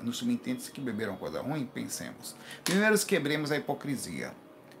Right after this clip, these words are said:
Você conhece alguém na sua família que bebe? Você conhece alguém na sua família que fuma? Responda, por favor. Eu, minha mãe bebia e fumava. Meu pai bebe. Meu pai be-, fumava. Pessoas boas.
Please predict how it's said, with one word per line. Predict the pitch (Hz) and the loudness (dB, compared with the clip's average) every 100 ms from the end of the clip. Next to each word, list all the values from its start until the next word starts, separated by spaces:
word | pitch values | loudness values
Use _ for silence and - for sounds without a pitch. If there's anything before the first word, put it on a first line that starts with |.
| - - - | -18 -16 -2
Você | 180 | 2
conhece | 190 196 196 | 6 8 8
alguém | 170 165 | 6 2
na | 160 | 2
sua | - | 2
família | 135 135 131 127 | 2 4 4 2
que | 123 | 2
bebe? | 104 127 151 156 - - - - - - - | 4 6 4 -4 -10 -20 -20 -20 -20 -20 -12
Você | - | -8
conhece | - 135 135 | 0 0 2
alguém | 120 | 2
na | 120 | 2
sua | 104 120 | 2 -4
família | 110 92 101 | -4 -4 -6
que | 113 | -8
fuma? | - 117 139 | -2 0 0
Responda, | 160 160 185 165 | 0 -2 2 2
por | 139 | 2
favor. | - 135 156 - | -2 0 0 0
Eu, | 160 | 0
minha | 151 127 | 4 4
mãe | 135 | 4
bebia | 135 120 78 | 4 2 0
e | 82 | -2
fumava. | - - - - - - - - - - - - | -4 -6 -8 -12 -18 -20 -20 -20 -20 -20 -20 -4
Meu | 117 | -4
pai | 110 123 139 139 - | 2 4 4 2 -6
bebe. | 101 107 98 - - | -2 2 2 -2 -10
Meu | - | -8
pai | - 104 | -4 -2
be-, | 123 | -2
fumava. | - 147 117 - - - - - - - - - - - - - | -2 -2 0 -2 -6 -16 -18 -20 -20 -20 -20 -18 -18 -20 -10 -6
Pessoas | 185 214 196 | -2 0 2
boas. | 214 147 117 - - | 4 4 4 0 -6